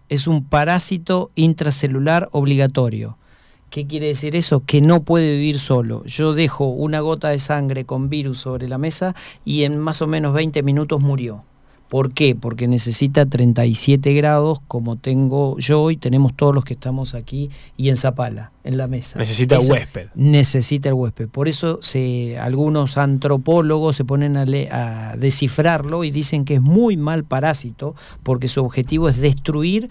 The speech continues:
Speaker 1: al hospedador.
Speaker 2: ¿Es cierto que las personas que tienen este virus, eh, en general no mueren de V I H, sino que mueren de otra enfermedad?
Speaker 1: Hoy sí.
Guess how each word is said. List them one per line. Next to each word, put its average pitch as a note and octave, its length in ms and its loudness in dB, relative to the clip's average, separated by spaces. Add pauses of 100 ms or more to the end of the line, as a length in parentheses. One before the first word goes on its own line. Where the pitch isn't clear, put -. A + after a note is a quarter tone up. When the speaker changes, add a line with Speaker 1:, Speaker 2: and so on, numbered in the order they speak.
(400)
Speaker 1:
al C#3 140 -2
hospedador. C3 540 -4 (580)
Speaker 2:
¿Es F3+ 140 -4
cierto A3+ 340 2
que A2 320 -2
las A2 140 -6
personas C#3+ 340 0
que A#2 120 -2
tienen C3 180 2
este B2 240 0
virus, C3+ 400 0 (260)
eh, G2+ 160 -6
en G2+ 80 -8
general A2+ 640 0 (100)
no A#2+ 280 2
mueren C3+ 560 2
de G#2+ 140 -2
V A2 100 -2
I A#2 80 -2
H, C3+ 220 -4
sino A#2 240 -4
que A2 80 -4
mueren A2+ 300 -4
de A2 60 -2
otra A2 140 -6
enfermedad? G2+ 540 -6 (360)
Speaker 1:
Hoy F#3 360 4
sí. A#2+ 340 -2